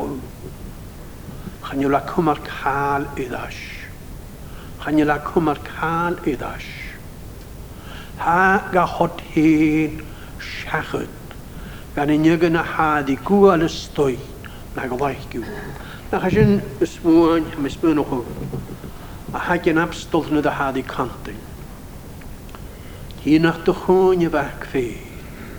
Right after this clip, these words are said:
A chwch o cadw sia idd'r son yn iwrlu. Cwn os ma'n ar eisiau sy'n. Nach dor am ar ein hen dy gyn cwsur na hwylen i gen. Agus Ga Israel, ba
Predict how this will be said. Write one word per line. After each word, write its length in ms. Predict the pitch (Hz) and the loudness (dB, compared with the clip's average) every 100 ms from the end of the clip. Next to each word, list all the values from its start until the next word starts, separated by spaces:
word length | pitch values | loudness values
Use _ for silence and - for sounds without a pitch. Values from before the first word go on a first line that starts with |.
| - - - - - - - | -14 -14 -16 -14 -14 -12 -8
A 80 | - | -4
chwch 240 | 156 151 | -2 0
o 80 | 139 - | 0 0
cadw 320 | - 165 156 | 0 2 2
sia 240 | - 147 - - | 0 -2 -2 0
idd'r 240 | 151 135 - | 0 0 -4
son 320 | - 165 160 | -2 0 2
yn 140 | 131 | 2
iwrlu. 240 | 117 - - - - - - - - - - - - | 0 -2 -12 -12 -12 -12 -12 -14 -12 -12 -12 -12 -2
Cwn 240 | - 214 214 | 2 6 4
os 80 | |
ma'n 320 | 202 202 208 202 | 6 6 8 6
ar 80 | |
eisiau 240 | 208 - 139 | 4 0 -6
sy'n. 240 | 113 - - - - - - - - | -8 -10 -12 -12 -12 -12 -14 -14 -10
Nach 160 | - - | -8 -2
dor 160 | 147 165 | 2 4
am 160 | 170 | 6
ar 80 | 175 | 6
ein 80 | 175 170 | 4 6
hen 380 | 180 190 185 - | 6 6 4 2
dy 160 | 175 | 4
gyn 600 | 151 160 160 160 156 - - | 6 8 8 6 4 0 2
cwsur 800 | 131 - - 139 139 151 147 151 143 | 2 0 -4 -2 4 6 6 4 0
na 80 | 127 127 | -2 -2
hwylen 260 | 123 117 | -2 -4
i 80 | 123 - | -6 -8
gen. 160 | - - - - - - - - - - - | -12 -12 -12 -12 -12 -12 -12 -12 -12 -6 4
Agus 540 | 185 240 - - - - - - - - - - - | 6 6 2 -6 -8 -8 -8 -10 -10 -10 -10 -12 -2
Ga 140 | 180 202 | 4 6
Israel, 540 | 254 - 208 202 202 196 - - - - - - | 6 2 4 6 8 4 -2 -8 -8 -10 -12 0
ba 140 | 175 | 2